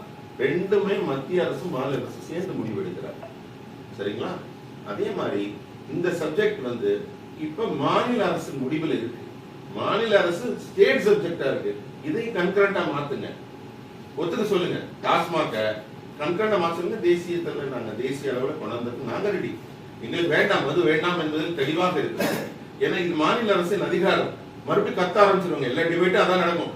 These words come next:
மாநில அரசின் மதுவிற்கும் அதிகாரத்தில் குறுக்கிட்டு விடுங்க. இதை நம்பி தான் எல்லாமே நடக்குது, கவர்மெண்டே அதை நம்பி தான் நடக்குது, மக்கள் அதை நம்பி இல்லை. மக்கள் அதை நம்பி இல்லை. இதில் வரக்கூடிய கூடுதல் வருமானத்தை நம்பிதான் இந்த அர-, அரசும் முதல்வரும் அமைச்சர்களும் இருக்கிறார்கள்.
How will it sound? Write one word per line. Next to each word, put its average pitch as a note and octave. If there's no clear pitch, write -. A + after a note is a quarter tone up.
மாநில D#3
அரசின் D#3
மதுவிற்கும் D#3
அதிகாரத்தில் D#3
குறுக்கிட்டு C#3+
விடுங்க. B2
இதை A2
நம்பி C3+
தான் A#2
எல்லாமே A#2
நடக்குது, G2
கவர்மெண்டே D#3
அதை A#2+
நம்பி G#2+
தான் G#2
நடக்குது, F2+
மக்கள் B3+
அதை A3
நம்பி F3+
இல்லை. -
மக்கள் -
அதை -
நம்பி B2
இல்லை. -
இதில் C#3
வரக்கூடிய -
கூடுதல் G#3
வருமானத்தை F3+
நம்பிதான் C3
இந்த B2
அர-, A#2+
அரசும் D#3
முதல்வரும் C#3
அமைச்சர்களும் D3
இருக்கிறார்கள். -